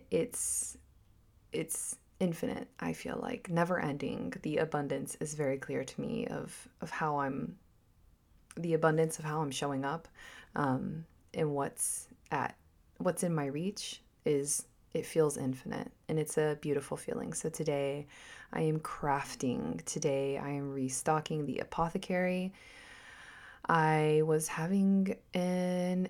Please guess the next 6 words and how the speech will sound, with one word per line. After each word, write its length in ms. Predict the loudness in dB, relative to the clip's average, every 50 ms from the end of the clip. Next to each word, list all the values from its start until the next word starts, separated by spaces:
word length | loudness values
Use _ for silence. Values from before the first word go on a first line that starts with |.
| 0 0
emotionally 1080 | 0 2 2 2 2 2 2 2 0 -2 0 2 2 4 4 4 4 4 4 4 2 0
turbulent 840 | -2 -6 -4 0 4 4 4 4 6 4 6 6 6 4 2 0 0
day 200 | 2 2 4 2
yesterday, 840 | 2 0 -2 0 -2 0 0 0 -2 0 0 0 0 0 0 -2 -2 -2 -2 -2 -4 -2
despite 640 | -2 -2 -2 -2 -2 -2 -2 0 0 0 0 -2 -2
having 680 | -4 -4 -2 -2 0 -2 -2 -2 -4 -4 -6 -8